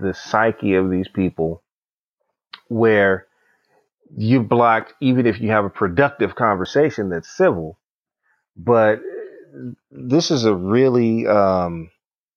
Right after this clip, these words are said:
this Twitter world that these people live in needs to come. Sometimes I wish Twitter would just go bankrupt and, and, and go out of <laughs> business because it'll force people to kind of wake up out of the matrix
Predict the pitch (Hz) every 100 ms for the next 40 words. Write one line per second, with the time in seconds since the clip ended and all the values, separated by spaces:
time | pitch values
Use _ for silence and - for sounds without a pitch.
0 | _ _ _ _ _ _ 123 135 - -
1 | 196 180 120 120 113 104 98 107 104 -
2 | 120 98 87 98 110 101 98 90 87 _
3 | _ _ _ _ _ - 101 113 - 98
4 | - 113 247 240 202 139 123 127 - -
5 | - 127 123 107 104 95 110 98 - -
6 | _ _ _ _ 110 120 95 101 117 113
7 | 107 107 104 107 95 98 101 95 92 -
8 | 101 98 95 107 104 104 92 104 - 135
9 | 110 110 107 113 - 127 98 - - -
10 | - 139 123 104 127 120 120 131 104 107
11 | 104 123 107 92 107 107 110 101 107 104
12 | 98 92 101 107 113 110 _